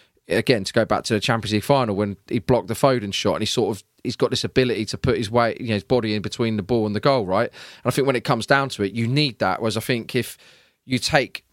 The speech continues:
someone like Rudiger out of that team for a ball player, do they carry that? Because sometimes they see themselves as being footballers rather than defenders.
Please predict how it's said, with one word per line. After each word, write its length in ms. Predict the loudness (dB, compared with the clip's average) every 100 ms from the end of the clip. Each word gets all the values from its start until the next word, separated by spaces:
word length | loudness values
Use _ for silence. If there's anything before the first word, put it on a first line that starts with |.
| -6
someone 260 | 0 2
like 160 | 0 2
Rudiger 360 | 0 2 2 2
out 200 | 2 0
of 40 |
that 80 | -2
team 240 | 0 0 0
for 120 | -2
a 40 |
ball 260 | 2 2 2
player, 300 | 0 0 2
do 160 | 2
they 120 | 2 0
carry 360 | 2 2 2
that? 140 | -2 -4
Because 220 | -4 -2
sometimes 440 | 0 0 0 0
they 60 | -2
see 200 | 0 -2
themselves 380 | 0 0 0 -2
as 60 |
being 380 | -2 0 0 -4 -8 -20 _ _
footballers 540 | -2 0 0 0 2
rather 220 | 2 2
than 100 | -2
defenders. 580 | -2 0 0 -2 -6 -10